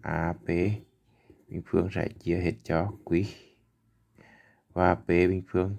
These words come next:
tương tự như vậy. Và Q là nguyên tố cùng nhau. Đó. Vậy từ đây suy ra A chia hết cho Q. Hay nói cách khác là Q là ước của, của A.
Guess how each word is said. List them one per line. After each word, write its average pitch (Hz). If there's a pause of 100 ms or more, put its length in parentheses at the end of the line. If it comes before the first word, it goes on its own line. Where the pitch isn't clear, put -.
tương 98
tự 90
như 85
vậy. 87 (600)
Và 92
Q 87
là 98
nguyên 90
tố -
cùng 80
nhau. 80 (1900)
Đó. 82 (1300)
Vậy 82
từ 87
đây 85
suy 85
ra 87
A 85
chia 92
hết 85
cho -
Q. 82 (2250)
Hay 87
nói 80
cách -
khác -
là 85 (880)
Q 95
là 78
ước -
của, 80 (360)
của -
A. -